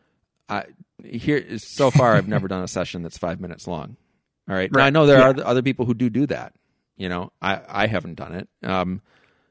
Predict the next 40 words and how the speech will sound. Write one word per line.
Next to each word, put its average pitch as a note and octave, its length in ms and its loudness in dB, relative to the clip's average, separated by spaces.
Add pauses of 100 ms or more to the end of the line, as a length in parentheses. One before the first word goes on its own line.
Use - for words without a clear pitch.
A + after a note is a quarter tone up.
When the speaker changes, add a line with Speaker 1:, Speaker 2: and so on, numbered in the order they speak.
(220)
Speaker 1:
maybe A2+ 200 2
one A2+ 220 4
day G2+ 160 4
I F#2 80 2
will, F#2+ 280 4
but F#2 140 -2
it, F#2 200 -6
it F#2 240 -6
hasn't G2 260 -6
happened F2 260 -8
yet. F2+ 320 -2 (1000)
A-, G2+ 200 -2
and A#2 120 0
the A#2+ 40 2
thing C3 160 0
is C3+ 120 0
here, A2+ 180 2
like, G2 220 0
you're, G2+ 160 0
you're G2+ 200 -2
paying A#2+ 600 -2 (600)
for A#2 140 0
this, G2+ 300 -2
the G2+ 160 -4
session, G2 600 -2 (140)
no G2+ 300 -6
matter G#2 180 0
how G#2 160 -2
long G2 200 0
it F#2 80 -4
is. G2 420 -2 (760)
And, F#2 400 -4
Speaker 2:
Right. A2+ 360 -4
Speaker 1:
uh, E2 320 -6 (220)
so G#2+ 420 -2 (840)
I, - 200 -10
I'm D3 120 0
a E3 40 2
little D#3+ 160 4
bit, A2 180 0